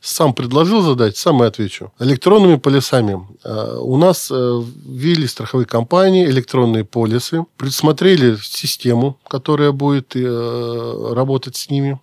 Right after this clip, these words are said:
Появились специальные люди, которые посредничают на этих услугах. И вы представляете, через год работы выяснилось, что это очень мошеннически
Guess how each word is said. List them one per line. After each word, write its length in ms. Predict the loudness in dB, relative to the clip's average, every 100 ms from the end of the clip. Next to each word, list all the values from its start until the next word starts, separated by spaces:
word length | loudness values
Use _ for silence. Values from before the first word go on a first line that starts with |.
| _
Появились 380 | 2 4 4 0
специальные 520 | -4 -4 2 4 4
люди, 320 | 4 0 0
которые 560 | 0 -2 2 4 4 0 -4
посредничают 580 | -4 0 0 0 0
на 40 | 0
этих 280 | 0 -2 -2
услугах. 560 | 0 0 2 2 -2 -6
И 280 | -2 0 0
вы 160 | 0 2
представляете, 760 | 0 2 4 6 6 4 0
через 320 | 0 2 2
год 300 | 4 2 4
работы 680 | 2 4 4 4 4 2 0 -14 _ _ _ _ _ _ _ _
выяснилось, 680 | -6 0 2 2 4 2 2
что 320 | 0 -2 -2 0
это 380 | -2 0 -2 -2 0
очень 420 | 2 2 2 2
мошеннически 1300 | 2 0 -4 0 2 4 0 -4 -8 -8 -4 -4